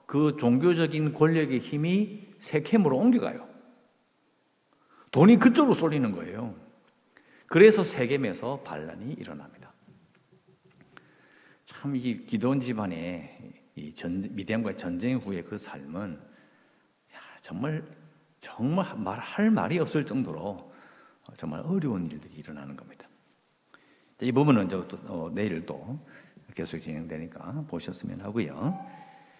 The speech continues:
그래서 우리가, 어, 기도하고 생각해야 될 부분들은 이스라엘과, 이스라엘과 기드온의 모습을 기억해야 돼요.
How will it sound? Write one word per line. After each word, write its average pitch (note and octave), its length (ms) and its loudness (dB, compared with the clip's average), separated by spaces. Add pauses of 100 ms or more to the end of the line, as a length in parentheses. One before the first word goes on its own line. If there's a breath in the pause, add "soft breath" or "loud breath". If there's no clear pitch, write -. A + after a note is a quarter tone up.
(160 loud breath)
그래서 A2+ 160 -2
우리가, A2+ 840 0
어, A#2 320 -16 (140)
기도하고 A2+ 600 -4
생각해야 A#2 380 -4
될 F2 120 -8
부분들은 E2 880 -8 (640 loud breath)
이스라엘과, C3+ 1080 -4
이스라엘과 G2 640 -4
기드온의 B2 520 0
모습을 E2 840 -4
기억해야 - 580 -2
돼요. - 160 -20